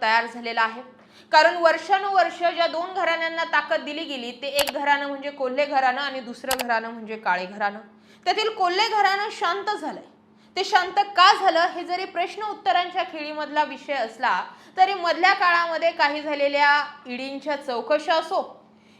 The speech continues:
किंवा मग, अ, राज्यसभेवर तुम्हाला घेऊ म्हणून तुम्ही विधानसभेतून बाजूला व्हा अशा दिल्या गेलेल्या वल्गना असो किंवा मग पुढे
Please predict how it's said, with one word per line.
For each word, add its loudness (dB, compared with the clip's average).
किंवा 8
मग, 4
अ, 6
राज्यसभेवर 4
तुम्हाला 2
घेऊ -4
म्हणून -8
तुम्ही -6
विधानसभेतून -4
बाजूला 0
व्हा 2
अशा 4
दिल्या 2
गेलेल्या 2
वल्गना 2
असो -4
किंवा 6
मग -2
पुढे 2